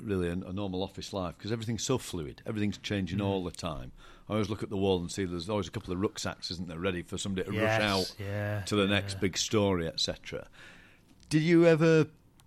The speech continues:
Speaker 1: do you feel you're completely in control of everything, or do you just have to get up to that pace? And
Speaker 2: Uh, no, you don't. You, like, you're going on a day and say, "Right, I've got a clear day here. I'm gonna do all my admin, all my paperwork, gonna get all the freelancers paid, get all your schedules done, or whatever it may be," and then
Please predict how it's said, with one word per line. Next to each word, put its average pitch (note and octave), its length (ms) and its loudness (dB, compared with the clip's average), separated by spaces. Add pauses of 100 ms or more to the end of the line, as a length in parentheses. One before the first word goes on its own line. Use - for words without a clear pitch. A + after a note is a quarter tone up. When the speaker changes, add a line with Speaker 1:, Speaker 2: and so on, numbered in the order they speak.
(240)
Speaker 1:
do D3 120 -4
you D#3+ 100 4
feel F3+ 320 4
you're C3 80 4
completely G#2+ 500 2
in E2+ 120 -4
control F2 400 -2
of D#2+ 100 -4
everything, E2+ 320 -6
or F#2 100 0
do F#2 120 -4
you F#2 60 -4
just G2+ 180 0
have - 240 -6
to F#2 80 -6
get G2 180 0
up - 120 -2
to - 100 -12
that - 240 -6
pace? F2+ 400 0
And E2+ 160 -2
Speaker 2:
Uh, - 340 -12
no, B2 300 6
you A2+ 160 2
don't. C3+ 200 4
You, C#3 80 0
like, C#3 120 4
you're B2 100 2
going D#3 260 8
on B2+ 60 6
a A#2 40 2
day A2 180 0
and G#2 80 -2
say, G#2 160 -4
"Right, G#2+ 200 -2
I've G#2+ 60 -4
got A#2 120 -6
a - 100 -16
clear D3 280 0
day G#2 280 -4
here. G2 260 -6
I'm A2 120 -6
gonna G2 80 -10
do A2+ 120 -6
all B2 100 -4
my G#2+ 180 -8
admin, G#2 340 -8
all B2 100 6
my G#2 120 2
paperwork, G2+ 640 -4
gonna G2+ 120 -8
get A#2 140 -4
all A2 180 0
the G2+ 220 -2 (120)
freelancers G#2+ 680 -4
paid, G#2+ 680 -2
get - 100 -16
all G2 140 -18
your F2+ 120 -18
schedules G2+ 520 -10
done, G2+ 160 -10
or G2 40 -8
whatever A2 280 -4
it G#2 40 -10
may F#2+ 200 -8
be," F#2 340 -8
and G#2 100 -2
then F#2+ 300 -4